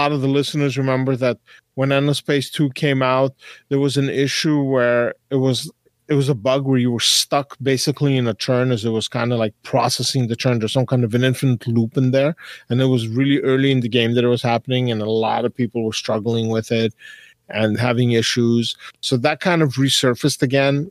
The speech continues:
And again, people like, "Oh, come on, you know, the game's been out for so long. Why is this back?" So you had the leadership team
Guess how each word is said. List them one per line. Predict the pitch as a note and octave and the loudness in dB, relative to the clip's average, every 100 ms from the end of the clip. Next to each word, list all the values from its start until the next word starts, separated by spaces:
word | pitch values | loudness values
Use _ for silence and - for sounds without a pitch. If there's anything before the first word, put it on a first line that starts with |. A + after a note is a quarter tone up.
| - | -8
And | A#2 A2+ | -4 -2
again, | A#2 C#3 C3+ C#3 | -2 0 2 2
people | C3+ B2 A#2+ | 0 -2 -2
like, | A2 - | -4 -2
"Oh, | C3 B2 | 0 0
come | - A#2+ | -2 -2
on, | A#2 A#2 A#2 | 0 0 0
you | A2+ | -2
know, | G#2+ | -4
the | G#2+ A#2 | -2 -2
game's | A2+ G#2 | -2 -2
been | A#2+ G#2+ | -2 -2
out | G#2+ - | -6 -4
for | |
so | - A#2+ | -2 0
long. | G#2+ G2+ G2+ G2+ | 0 -2 -6 -10
Why | G2+ G#2+ | -6 -4
is | G#2+ | -2
this | - G#2 | -4 -8
back?" | G2 G2 G2 - - - - - | -8 -8 -8 -12 -18 -14 -14 -10
So | - - C#3 B2+ A#2+ - _ _ _ _ _ | -4 -2 0 0 0 -2 _ _ _ _ _
you | C#3 C3+ | -4 -2
had | C#3 C#3 C3 C3 B2 - _ | 0 0 0 -2 -6 -18 _
the | - A2 B2+ A#2+ A#2 A2+ A2 G#2 - | -14 -2 0 2 2 2 0 -2 -4
leadership | A#2+ F3 F3 - C3 | -2 0 2 0 -2
team | - B2+ A#2 A2 | -2 0 0 -2